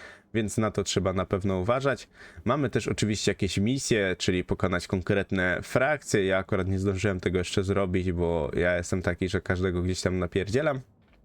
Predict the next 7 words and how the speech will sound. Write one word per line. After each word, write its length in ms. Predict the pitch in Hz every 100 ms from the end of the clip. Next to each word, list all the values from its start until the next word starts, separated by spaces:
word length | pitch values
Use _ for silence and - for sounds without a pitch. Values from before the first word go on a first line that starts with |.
| _ _ _ _ _ - -
Ale 240 | 139 151
mimo 260 | 143 131 123
wszystko 460 | - 127 123 120
jest 280 | 95 104 104
to 80 | 104
bardzo 340 | 95 101 98
fajne, 420 | 95 135 139 123